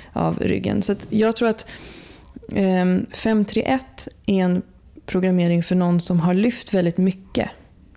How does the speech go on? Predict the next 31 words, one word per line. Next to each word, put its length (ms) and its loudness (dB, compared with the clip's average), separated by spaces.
och 120 0
har 100 2
nått 260 -2
en 120 0
platå. 400 -2
Jim 260 2
Wendler 340 2
själv 540 0
säger 540 0
att 380 -4
du, 400 2
eh, 260 0
kan, 420 2
eh, 440 0
börja 260 2
jobba, 480 0
eh, 240 -2
mer 480 2
fokuserat 600 -2
med 160 2
din, 240 0
med 120 2
dina 240 2
lyft 420 -2
när 140 2
du 60 2
har 120 2
gjort 220 2
sex 400 -2
tusen 580 0
lyft 540 -4